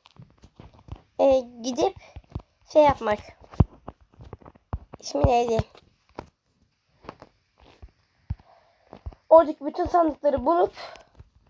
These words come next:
tek altınlarını bulmak. Kaç tane şu an altın var? Bir. O da bunları harcadığım için. Ya da olmasa maden ineceğiz. Yapacak bir şeyim yok.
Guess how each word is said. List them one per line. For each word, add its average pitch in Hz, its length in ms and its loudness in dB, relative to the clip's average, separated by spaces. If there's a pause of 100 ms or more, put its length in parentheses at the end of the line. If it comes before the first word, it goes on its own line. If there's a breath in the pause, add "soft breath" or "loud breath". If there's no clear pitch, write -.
(1300 loud breath)
tek - 500 2 (1200 soft breath)
altınlarını 277 720 4
bulmak. 240 300 -8 (160)
Kaç 311 220 -8
tane 277 260 -6
şu 269 60 -4
an 247 60 -4
altın 247 420 -8
var? 311 120 -8 (840)
Bir. 254 380 -2 (920)
O 285 140 4
da 262 100 2
bunları 285 240 4
harcadığım 269 680 2
için. 320 360 -10 (4000 loud breath)
Ya 311 100 6
da 330 100 8
olmasa 302 340 2
maden 302 400 2
ineceğiz. 294 360 0
Yapacak 294 400 -4
bir 262 60 -12
şeyim 262 320 0
yok. 302 200 2